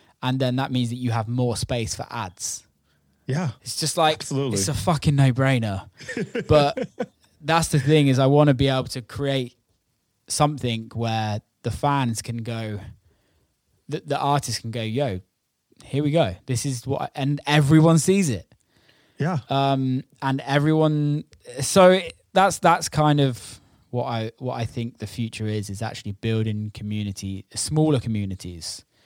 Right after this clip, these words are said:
Speaker 2: Yeah.
Speaker 1: that are more like actual fans, that doesn't rely on algorithms to kind of keep people,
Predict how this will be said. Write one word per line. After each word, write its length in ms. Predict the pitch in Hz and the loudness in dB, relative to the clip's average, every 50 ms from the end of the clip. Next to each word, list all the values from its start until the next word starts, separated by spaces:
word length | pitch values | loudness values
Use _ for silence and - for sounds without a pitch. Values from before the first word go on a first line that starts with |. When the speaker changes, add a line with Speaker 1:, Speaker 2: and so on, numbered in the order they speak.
| _ _ _ - | _ _ _ -6
Speaker 2:
Yeah. 240 | 127 123 110 101 104 - | -6 -4 -4 -6 -6 -6
Speaker 1:
that 240 | 127 123 123 120 | -6 -6 -4 -4
are 240 | 120 117 113 113 110 | -4 -2 -2 -2 -4
more 680 | 107 110 113 123 120 120 117 113 110 110 110 101 101 - - - _ _ _ _ _ _ _ _ _ _ _ _ _ | -4 -2 -2 0 2 2 2 0 0 0 -2 -2 -4 -8 -14 -20 _ _ _ _ _ _ _ _ _ _ _ _ _
like 440 | - 98 98 95 95 - - - - _ _ _ _ _ _ _ _ _ | -10 -10 -10 -10 -12 -14 -20 -20 -20 _ _ _ _ _ _ _ _ _
actual 420 | 120 117 - - - - - 107 92 | -10 -10 -10 -10 -10 -8 -8 -8 -8
fans, 640 | - - 95 90 85 85 80 82 92 - - - - _ _ _ _ _ _ _ _ _ _ _ _ _ _ _ _ _ _ _ _ _ | -8 -10 -10 -10 -12 -14 -16 -16 -14 -14 -14 -14 -16 _ _ _ _ _ _ _ _ _ _ _ _ _ _ _ _ _ _ _ _ _
that 220 | 117 110 104 - _ | -14 -14 -14 -8 _
doesn't 360 | 135 120 110 98 104 107 - | -2 -2 -2 -4 -6 -10 -10
rely 420 | - 107 104 104 104 101 98 98 95 | -10 -8 -6 -6 -6 -6 -6 -6 -8
on 120 | 95 98 - - | -8 -10 -12 -12
algorithms 720 | - 98 101 98 90 90 90 90 87 87 87 87 85 92 - | -10 -8 -8 -6 -6 -8 -8 -10 -10 -12 -12 -12 -14 -14 -14
to 100 | - - | -16 -16
kind 280 | 95 - 98 95 95 92 | -14 -12 -12 -10 -10 -10
of 160 | 90 85 - - - - - - - _ _ _ _ | -10 -12 -14 -16 -20 -20 -20 -20 -20 _ _ _ _
keep 240 | - - 92 95 - | -20 -18 -18 -16 -14
people, 640 | - 95 92 - - 87 90 90 85 82 82 - - | -14 -14 -14 -14 -14 -12 -12 -12 -12 -12 -14 -18 -20